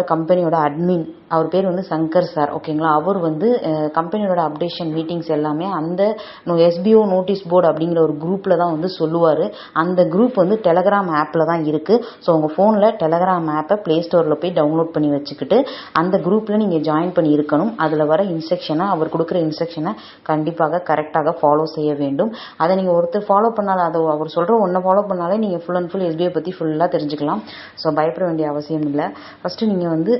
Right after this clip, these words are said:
அதுல வர இன்ஸ்ட்ரக்ஷனை கேட்டு, அதுக்கப்புறம் அவங்க என்ன சொல்றாங்களோ அது மாதிரி ஃபாலோ பண்ண தெரிஞ்சுக்கங்க. இது மூணாவது விஷயம். ரொம்ப, ரொம்ப இம்பார்ட்டன்டான சில விஷயங்கள் மட்டும்தான் இதுல நான் சொல்லிட்டு இருக்கேன்.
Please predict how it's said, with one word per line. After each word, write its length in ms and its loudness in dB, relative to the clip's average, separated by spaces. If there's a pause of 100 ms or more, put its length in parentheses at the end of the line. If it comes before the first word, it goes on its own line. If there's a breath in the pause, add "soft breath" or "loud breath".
அதுல 320 0
வர 180 0
இன்ஸ்ட்ரக்ஷனை 440 -4 (100)
கேட்டு, 340 0 (140)
அதுக்கப்புறம் 440 0
அவங்க 200 0
என்ன 200 0
சொல்றாங்களோ 460 0
அது 200 -2
மாதிரி 200 -4
ஃபாலோ 280 2
பண்ண 200 -4
தெரிஞ்சுக்கங்க. 500 -2 (400 loud breath)
இது 100 -2 (100)
மூணாவது 400 2
விஷயம். 260 -6 (380 loud breath)
ரொம்ப, 120 0 (100)
ரொம்ப 220 4
இம்பார்ட்டன்டான 600 0
சில 200 -2
விஷயங்கள் 380 -2
மட்டும்தான் 380 -4
இதுல 200 -4
நான் 160 -8
சொல்லிட்டு 340 -2
இருக்கேன். 280 -4